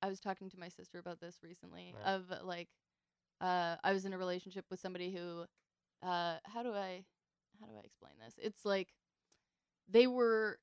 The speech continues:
Speaker 1: irritated every time I talked. <laughs> Let's put it that way.
Speaker 2: Ugh.
Speaker 1: So it was
Speaker 2: Alright.
Speaker 1: like, if I started talking,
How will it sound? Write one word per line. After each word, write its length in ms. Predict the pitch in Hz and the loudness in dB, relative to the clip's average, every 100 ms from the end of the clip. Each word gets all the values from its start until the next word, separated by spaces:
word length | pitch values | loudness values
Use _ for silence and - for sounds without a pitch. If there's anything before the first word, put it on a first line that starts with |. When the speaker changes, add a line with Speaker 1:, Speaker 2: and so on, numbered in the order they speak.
| _ _ _ | _ _ _
Speaker 1:
irritated 720 | 226 233 254 254 285 262 254 - | 4 6 8 4 0 -2 -2 2
every 300 | 196 202 196 | 2 0 -4
time 280 | 220 190 190 | -4 -4 -4
I 100 | 175 | -6
talked. 640 | - 175 208 302 - - - - - 247 - - _ _ - - - - | -2 4 4 2 -6 -12 -12 -20 -16 -16 -14 -16 _ _ -16 -12 -4 10
<laughs> 0 | 403 359 320 330 339 330 - | 12 12 12 12 8 6 6
Let's 200 | 320 - | 4 4
put 120 | 302 | 0
it 140 | - | 4
that 180 | 240 226 | 6 8
way. 120 | - 139 | 10 10
Speaker 2:
Ugh. 420 | 147 143 120 - - - | 12 10 8 4 -4 2
Speaker 1:
So 160 | - | 10
it 40 | 170 120 | 12 12
was 20 | 107 104 | 12 10
Speaker 2:
Alright. 60 | |
Speaker 1:
like, 240 | 240 226 - _ - - | 8 6 2 _ -20 2
if 180 | 214 208 | 2 6
I 200 | 208 220 | 6 6
started 680 | - - - 208 220 233 - | 2 -4 4 6 6 0 2
talking, 680 | 196 180 - 175 175 214 | 4 4 0 -6 -8 -14